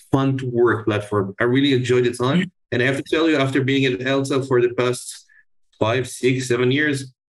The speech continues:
it's not just fellow ambassadors. Some of them became friends. So it's really a fun thing, and it's a fountain of knowledge. Think about that every specific question you have whatsoever,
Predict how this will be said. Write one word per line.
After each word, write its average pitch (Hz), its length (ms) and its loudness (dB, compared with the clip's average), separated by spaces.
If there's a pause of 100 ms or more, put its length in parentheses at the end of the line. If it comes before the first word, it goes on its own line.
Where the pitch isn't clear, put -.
(340)
it's 123 200 0
not 131 280 4
just 135 540 -2
fellow 139 480 0
ambassadors. 123 800 -2
Some 123 220 0
of 131 100 4
them 135 180 4
became 135 840 0
friends. - 540 -4 (480)
So 120 320 2
it's 123 260 0
really 143 360 4
a - 160 -4 (160)
fun 143 240 0
thing, 147 280 0
and 127 140 0
it's 123 260 0
a 120 440 0 (500)
fountain 156 400 0
of 127 180 -2
knowledge. 127 720 2 (320)
Think 147 140 0
about 151 200 -2
that 131 300 -2
every 151 300 0
specific 135 540 -2
question 135 340 0
you 120 120 2
have 123 240 -2
whatsoever, 123 760 0